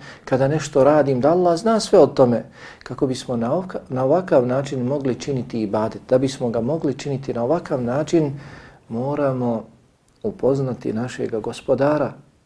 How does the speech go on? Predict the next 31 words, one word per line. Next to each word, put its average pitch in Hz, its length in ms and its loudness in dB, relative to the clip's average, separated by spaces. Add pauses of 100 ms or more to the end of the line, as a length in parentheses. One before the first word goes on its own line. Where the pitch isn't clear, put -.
(160)
Allaha 139 420 2
subhanahu 135 640 -2
wa 120 60 0
ta'ala, 110 380 -8 (400)
znati, 160 540 0 (260)
čvrsto - 420 6
vjerovati, 135 480 4
biti 180 320 0
ubijeđeni 160 720 6 (300)
da 143 140 0
Allah 156 300 4
subhanahu 123 640 -2
wa 117 80 -2 (100)
ta'ala 120 380 -2 (340)
zna 127 280 -8
za 110 160 -8
nas, 101 400 -10
da 117 60 -8
je 110 60 -8
Allah 156 300 0
subhanahu 135 460 -4
wa 120 60 -2
ta'ala 123 320 -4
onaj 123 260 -6
koji 117 200 -6
sve 127 200 -4
vidi, 120 320 -6 (120)
onaj 123 240 -6
koji 123 200 -6
sve 135 220 -2
čuje, 123 280 0